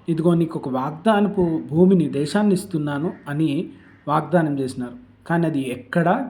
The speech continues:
చెప్పలేదు, ఆ ఊరి పేరు చెప్పలేదు, ఎక్కడికి వెళ్ళాలో తె-, చె-, తెలియజేయలేదు. కానీ అటువంటి సందర్భంలో కూడా దేవుని మాటకు విధేయుడై అతడు బయలుదేరినాడు.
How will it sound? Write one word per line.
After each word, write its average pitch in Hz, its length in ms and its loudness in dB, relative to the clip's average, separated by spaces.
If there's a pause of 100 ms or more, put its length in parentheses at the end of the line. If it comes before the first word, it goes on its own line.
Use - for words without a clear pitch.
చెప్పలేదు, 139 460 -6 (160)
ఆ 135 80 -6
ఊరి 147 320 0
పేరు 175 240 0
చెప్పలేదు, 139 420 -6 (500)
ఎక్కడికి 175 360 0
వెళ్ళాలో 160 300 2
తె-, 139 380 -8
చె-, 131 140 -4
తెలియజేయలేదు. 120 760 -6 (160)
కానీ 127 440 -4 (640)
అటువంటి 214 500 4
సందర్భంలో 139 640 -2
కూడా 131 380 -2 (160)
దేవుని 175 440 4
మాటకు 139 720 -4 (160)
విధేయుడై 170 720 2
అతడు 151 220 -8
బయలుదేరినాడు. 123 640 -6